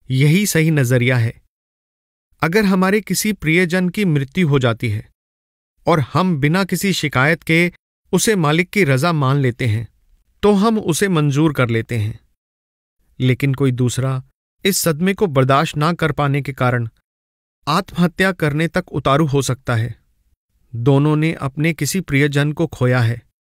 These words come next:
और दोनों का दुख एक जैसा है, लेकिन दोनों का नजरिया अलग-अलग है।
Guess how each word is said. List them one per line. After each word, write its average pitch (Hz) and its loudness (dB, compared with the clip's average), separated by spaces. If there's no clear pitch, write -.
और 240 2
दोनों 143 2
का 208 0
दुख 151 -4
एक 143 0
जैसा 127 0
है, 113 -4
लेकिन 131 0
दोनों 127 0
का 175 -2
नजरिया 127 2
अलग-अलग 123 0
है। 110 -10